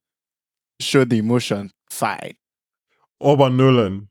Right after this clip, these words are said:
Speaker 2: we, not to spoil what we're talking about in a second, but deciding to actually blow up stuff instead of using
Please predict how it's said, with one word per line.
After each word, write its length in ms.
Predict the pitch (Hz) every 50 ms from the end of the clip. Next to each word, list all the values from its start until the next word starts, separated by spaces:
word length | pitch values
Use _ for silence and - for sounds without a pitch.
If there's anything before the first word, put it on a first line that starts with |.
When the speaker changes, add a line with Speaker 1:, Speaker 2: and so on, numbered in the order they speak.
| _ _
Speaker 2:
we, 180 | - 117 120 117 -
not 300 | - 131 139 156 147 143
to 60 | 147
spoil 180 | 127 - 143 127
what 60 | 117
we're 60 | 123
talking 140 | 123 131 113 113
about 80 | 104 110
in 80 | 110
a 20 | 98
second, 300 | - 117 - - 104 95
but 420 | 104 104 95 95 104 - 113 117
deciding 400 | 110 107 - - 113 110 113 110
to 100 | 104 110
actually 220 | 107 104 - 120 104
blow 320 | 98 - 107 107 107 101
up 100 | 98 - _ _ _ _ _ _ _ _ -
stuff 400 | - - - 110 95 92 - -
instead 220 | 110 92 - 107 98
of 200 | 98 92 90 98
using 500 | 101 101 101 101 101 101 98 98 101 101